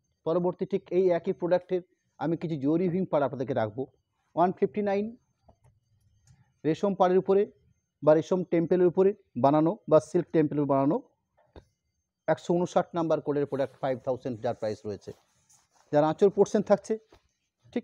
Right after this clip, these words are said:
এরকম একটা আঁচল পাট। এই হলো আঁচল পাট। বাকি বডি বেসটা হচ্ছে খুব সুন্দর একটা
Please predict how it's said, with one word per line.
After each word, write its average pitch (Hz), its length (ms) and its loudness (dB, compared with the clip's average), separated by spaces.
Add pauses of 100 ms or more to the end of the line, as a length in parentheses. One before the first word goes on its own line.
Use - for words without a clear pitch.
এরকম 175 200 2
একটা 175 160 -2
আঁচল 165 240 -2
পাট। 185 140 4 (1700)
এই 175 100 2
হলো 190 180 6
আঁচল 190 240 0
পাট। 190 140 2 (1200)
বাকি 147 160 0 (100)
বডি 156 180 4
বেসটা 170 200 -2
হচ্ছে 180 180 -4
খুব - 160 -14
সুন্দর 165 220 -2
একটা 165 140 -2